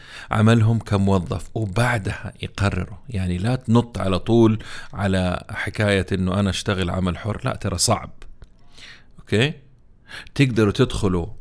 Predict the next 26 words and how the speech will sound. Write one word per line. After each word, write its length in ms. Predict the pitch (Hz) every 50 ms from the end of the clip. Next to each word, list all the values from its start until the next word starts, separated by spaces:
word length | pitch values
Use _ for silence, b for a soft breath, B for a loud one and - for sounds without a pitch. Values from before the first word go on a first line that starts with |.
| - - - 101
آه، 600 | 98 98 92 90 87 87 85 85 82 82 - -
بنفسكم 640 | - 104 104 110 104 - - 101 87 - 95 87 90
على 160 | 90 90 85
فايفر 480 | - - 127 143 151 151 170 180 180 - - - B B B B B B B B
والمواقع 580 | 113 110 110 107 107 113 117 110 - 110 104
العربية 760 | 95 90 95 101 98 92 92 120 127 131 131 135 135 139 - -
وتشوفوا 840 | 107 95 - - - - 117 120 117 - - 117 117 117 - - -
أسعار 540 | 95 - - - 95 98 98 95 95 95 - -
الخدمات. 680 | 98 90 - - 90 85 85 85 - - - - - - B B B B B B B 135
إذا 440 | 127 117 95 95 87 85 87 - - - - -
تبغى 440 | 127 127 107 98 87 85 82 - - - - - - -
تتحول 760 | - - - - - 123 113 110 104 95 92 87 80 80 - - -
من، 500 | 90 92 98 98 95 92 90 87 85 85
آه، 420 | 82 85 87 87 85 82 - - - -
أو 120 | 90 87
خطة، 380 | - 113 113 120 - - - 90
تاخذ 280 | - 98 98 98 101
خطة 320 | - - - 104 - - 90
بسيطة 460 | 90 87 - - 110 104 98 - 85
كذا، 300 | - - 101 90 87 80 B B B B B B
تتحول 340 | - - - 117 110 107 95
من 120 | 98 98
موظف 580 | 101 101 104 113 107 92 90 87 80 - - - -
لشخص 760 | 90 90 92 82 - - 117 113 - - - - - - - - B B B B B B B B
عمله 440 | - 101 110 117 113 104 98 95
حر، 300 | 85 - - 127 165 175